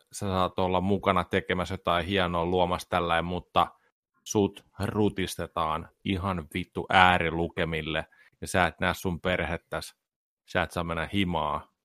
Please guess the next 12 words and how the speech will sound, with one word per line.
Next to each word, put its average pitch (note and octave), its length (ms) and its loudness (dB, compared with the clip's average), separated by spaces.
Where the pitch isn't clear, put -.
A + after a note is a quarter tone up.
sut - 320 -4
niinku E2 280 -4
oikeesti E2+ 520 -2
niinku D#2 460 -12
poltetaan G2+ 640 6
loppuun, D#2+ 680 0
ja F#2 80 -4
sitten F#2 280 0
sä E2+ 420 4
monta G2 440 0
vuotta E2 360 -2
siitä D#2+ 380 -6